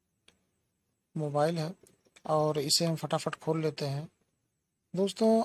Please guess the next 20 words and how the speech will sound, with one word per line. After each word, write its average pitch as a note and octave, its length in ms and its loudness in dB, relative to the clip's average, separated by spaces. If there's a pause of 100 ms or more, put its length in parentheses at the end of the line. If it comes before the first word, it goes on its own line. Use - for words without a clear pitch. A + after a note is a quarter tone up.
आईटेल F#3+ 340 2
के G3+ 160 2
बहुत F#3 200 6
से G3 120 4
मोबाइल E3 400 6
हैं, E3 140 2
कीपैड E3+ 360 2
मोबाइल E3 340 6
भी D#3+ 120 2
आते D#3 240 2
हैं, D#3 280 0
टच - 220 0
मोबाइल D3+ 300 2
भी D3+ 200 -2
आते D3 240 -2
हैं, D3 300 -4 (1300)
जिसमें F#3 480 2 (120)
चार्जिंग D#3 420 0
कनेक्टर F3 420 2
से F3+ 520 2